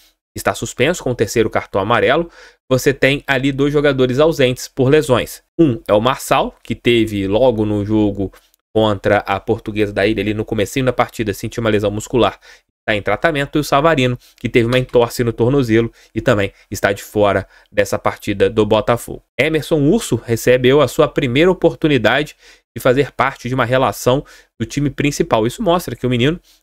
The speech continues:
deve estar minimamente treinando bem, já que o técnico Thiago Nunes escolheu levá-lo para essa partida de hoje. Então a gente vai entender que o técnico do Glorioso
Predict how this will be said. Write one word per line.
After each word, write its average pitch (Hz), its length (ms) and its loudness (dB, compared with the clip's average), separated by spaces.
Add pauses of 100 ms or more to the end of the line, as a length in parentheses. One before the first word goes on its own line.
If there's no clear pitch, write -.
(120)
deve 156 120 4
estar 190 240 -4
minimamente 233 600 0
treinando 196 600 2 (440)
bem, 180 300 0 (400)
já 139 160 2
que 127 280 -2
o 117 100 2
técnico 113 580 -2
Thiago 131 280 0
Nunes 165 260 0
escolheu 160 460 2
levá-lo 127 560 2 (260)
para 120 160 2
essa 123 180 -2
partida 127 460 0
de 143 100 0
hoje. 107 320 0 (160)
Então 220 200 -2
a - 20 2
gente 220 120 -2
vai 214 80 2
entender 165 600 0 (160)
que 127 60 2
o 117 40 2
técnico 113 720 -2 (320)
do 147 100 4
Glorioso 131 640 4